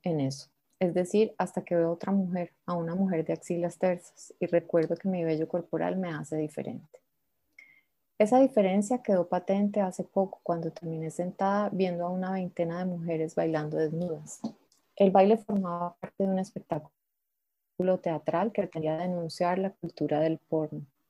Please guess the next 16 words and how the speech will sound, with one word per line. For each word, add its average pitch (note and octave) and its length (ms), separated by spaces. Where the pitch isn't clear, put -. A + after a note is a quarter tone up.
El G3+ 80
sentido A3 360
del B3+ 120
baile G3+ 320
consistía G3+ 540
en G#3 120
mostrar G3+ 320
a E3+ 80
mujeres F3+ 400
expresándose F3 760
físicamente, F#3+ 840
pero F#3 240
no D#3 220
como F3 180
objetos C#3+ 380
sexuales. - 680